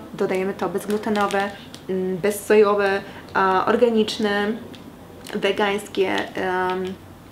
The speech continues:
dlatego nie było drogie, chyba, nie wiem, kilka dolarów. E, same dobre opinie, więc, e, będziemy testować i zobaczymy, jak to smakuje.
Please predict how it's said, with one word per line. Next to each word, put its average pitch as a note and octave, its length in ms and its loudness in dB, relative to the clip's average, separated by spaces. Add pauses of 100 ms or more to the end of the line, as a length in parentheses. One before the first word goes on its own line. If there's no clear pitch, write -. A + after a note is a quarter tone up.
(120)
dlatego A3+ 240 0
nie G#3+ 140 2
było F#3 220 2 (120)
drogie, F3 280 -4
chyba, D#3+ 140 -8
nie D#3+ 140 -6
wiem, F#3+ 240 -8 (560)
kilka C#4 240 -2
dolarów. E3+ 640 -2 (720)
E, F#3+ 300 0
same A3 260 2
dobre G#3 180 4
opinie, G#3 320 0
więc, F#3 340 -4
e, F#3 220 -2 (400)
będziemy G#3+ 300 4
testować F#3+ 600 -2
i A#3+ 40 0
zobaczymy, G3+ 300 2
jak F#3+ 100 -6
to - 80 -14
smakuje. G#3 380 -2